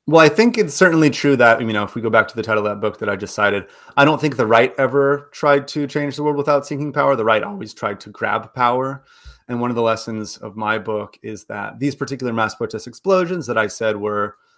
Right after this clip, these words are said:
more successful than anticipated at putting people on the streets created opportunities for someone to seize power. And often because these particular protest movements were not constitu-, con-, constituted in such a way that it allowed them to do so, it was somebody else that seized power. Now, that was not always the right.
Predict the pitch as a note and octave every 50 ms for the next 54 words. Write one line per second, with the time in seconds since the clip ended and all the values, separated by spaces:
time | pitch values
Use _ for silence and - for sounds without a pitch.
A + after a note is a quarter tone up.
0 | _ _ _ - C#3+ D3 D3 C#3+ - D3+ - - - C3+ B2+ - - B2+ A#2 A#2+
1 | A2+ A2+ G#2+ - A2 - G2+ - A2+ G#2+ A2 - - B2 A#2 F#2+ - G#2 - G#2+
2 | G#2 G#2 G#2 - - - D#3+ G3 G#3 - - - - - - D#3 D#3 D3 C#3+ C3+
3 | B2 A#2+ A#2+ A#2+ - A2 - - B2+ B2 A#2 A2+ A2+ G#2 - - A#2 A#2 A2+ -
4 | - C3 C#3 C#3 - C#3 B2+ - D3+ D3+ C#3 - - D3+ C#3+ C#3+ D#3 F3 G3 F#3+
5 | - _ _ _ _ - - - - _ _ - B2+ B2+ B2+ B2+ B2+ B2 C#3+ B2
6 | A#2+ G#2 B2 A#2 - - C#3 C3 A2 G2 B2+ C3 A2 - - A#2 - C3 A#2+ -
7 | A#2+ A#2 - - A2+ - A#2 A2 - - - A2 G#2+ A2+ G#2+ - A#2 A2+ G#2 -
8 | _ - G#2 - - - C3 A2+ - - A#2 A2+ A2 - _ _ _ - B2 A#2+
9 | - - C3+ B2+ B2 - - A2+ C3 C3 B2 A2 A2+ G#2+ - A#2+ A2 - - A2+
10 | A2 G#2 A2 G#2+ G#2+ A2 A2 A2 G#2+ G#2+ A2 G#2+ - - A2 A2 C#3 C#3+ - -
11 | G3 G3 G3+ G3+ F#3+ _ _ _ _ _ _ _ - D3+ D3+ D3+ C#3 - - D#3
12 | D3 C3+ B2+ B2+ B2 A2+ A2 A2 - - - G#2+ - - B2 A#2 - - G2 G2+
13 | G#2 G#2+ A2 A2+ A#2+ B2+ C3+ C3+ C#3+ C3+ D3 D3+ C#3+ D#3 F3 G#3 G#3+ F#3 B2 G#2+
14 | B2+ A#2 G#2 G#2 G#2+ G#2 G#2 A2 B2 -